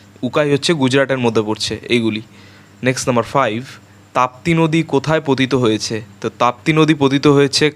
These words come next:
কাম্বে উপসাগরে। নেক্সট নাম্বার সিক্স, বৈতরণী নদীর দৈর্ঘ্য কত? তো বৈতরণী নদীর দৈর্ঘ্য প্রায় তিনশো পঁয়ষট্টি কিলোমিটার।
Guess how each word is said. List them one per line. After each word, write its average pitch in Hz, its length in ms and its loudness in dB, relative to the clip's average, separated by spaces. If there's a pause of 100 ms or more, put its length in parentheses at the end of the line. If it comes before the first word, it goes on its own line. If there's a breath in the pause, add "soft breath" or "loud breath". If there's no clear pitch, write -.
(120)
কাম্বে 135 360 2
উপসাগরে। 120 640 0 (600 loud breath)
নেক্সট 120 260 -2
নাম্বার 110 180 2
সিক্স, - 600 -4 (400 soft breath)
বৈতরণী 175 680 4
নদীর 151 380 4
দৈর্ঘ্য 123 420 6
কত? 104 340 0 (240)
তো 104 80 -2
বৈতরণী 143 640 2
নদীর 151 320 4
দৈর্ঘ্য 131 400 6
প্রায় 123 360 0
তিনশো 123 320 0
পঁয়ষট্টি 131 580 0
কিলোমিটার। 107 520 0